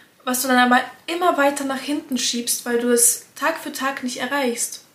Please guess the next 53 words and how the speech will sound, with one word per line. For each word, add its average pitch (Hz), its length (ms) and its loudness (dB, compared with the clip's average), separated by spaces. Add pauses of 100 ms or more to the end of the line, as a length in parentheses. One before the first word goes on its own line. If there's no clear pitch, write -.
(120)
Und 240 180 -2
Leute, 240 240 -2
wir 240 120 -2
kennen 269 360 -2
es 240 220 -2
doch 233 200 -10
alle, 226 260 -4
wenn 240 180 0
wir 233 100 2
ein 226 140 -2
Ziel - 260 -2
erreicht 247 560 -4
haben, 220 300 -2
was 247 180 -2
wir 247 60 2
uns 240 160 0
vorgenommen 247 600 0
haben, 214 360 0 (160)
wie 233 140 -4
glücklich 339 600 -2
wir 254 120 2
dann 220 220 0
sind, 226 260 -4
wie 254 80 -2
gut 277 280 -2
wir 269 140 -2
uns 240 200 2
dann 220 220 -4
fühlen 240 400 -4
und 233 200 -2 (420)
was 269 160 -2
das 277 160 0
mit 254 160 0
uns 247 200 2
macht. 240 360 -2 (260)
Das 254 200 -2
zeigt 302 260 -2
uns 262 100 -2
einfach, 254 540 -2
ich - 400 -6
bin 302 120 -4 (280)
in 254 180 0
der 226 140 0
Lage, 247 400 2
Ziele 254 320 -2
zu - 180 0
erreichen 214 680 -4 (200)
und 240 140 -4
ich 233 140 -4
kann 247 180 0
es 247 120 0
problemlos 233 800 -2
auch 226 240 -6